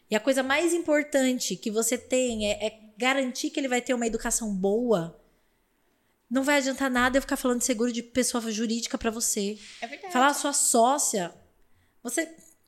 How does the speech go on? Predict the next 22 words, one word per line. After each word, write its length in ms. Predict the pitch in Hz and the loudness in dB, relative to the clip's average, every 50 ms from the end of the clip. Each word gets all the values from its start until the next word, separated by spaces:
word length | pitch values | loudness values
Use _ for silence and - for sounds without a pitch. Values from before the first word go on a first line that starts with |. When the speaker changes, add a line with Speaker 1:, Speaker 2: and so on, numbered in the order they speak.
| _ _ _ _ _ _ _ _ | _ _ _ _ _ _ _ _
Speaker 1:
com 160 | - 262 262 | -10 -10 -4
todo 240 | 247 277 285 277 285 | -2 -2 0 0 0
respeito, 580 | 262 254 254 - - - 269 285 277 277 - | -2 -2 -2 -4 -2 -2 -2 -2 -2 -6 -10
que 80 | - - | -14 -18
se 140 | - - 370 | -16 -10 -6
lasque, 560 | 349 294 294 311 359 359 - - - - 220 | -4 -2 0 0 -2 -2 -4 -6 -4 -2 -2
eu 100 | 208 226 | -2 0
quero 220 | - - 285 294 | 0 0 0 0
saber 220 | 285 - 294 247 262 | -2 -2 -2 -2 -2
do 80 | 262 | 0
meu 120 | 277 320 415 | 0 -2 -2
filho, 280 | - - - 302 277 | 0 0 0 2 2
o 20 | 262 | 0
que 80 | - | -2
que 60 | 311 - | -4 -6
você 100 | - - | -4 -4
tem 100 | - 302 | -4 -4
pro 120 | 247 247 | -4 -2
meu 100 | 233 226 | -2 -2
filho? 380 | 220 - - - 185 165 165 254 | -2 -4 -6 -10 -8 -8 -8 -8
Speaker 2:
Uhum. 260 | 294 285 262 240 240 269 _ _ _ - - - _ _ _ - | -10 -10 -10 -10 -12 -12 _ _ _ -20 -20 -20 _ _ _ -10
Speaker 1:
Então, 520 | 202 196 254 269 311 330 262 - - - | -6 -2 0 2 2 0 -2 -6 -12 -14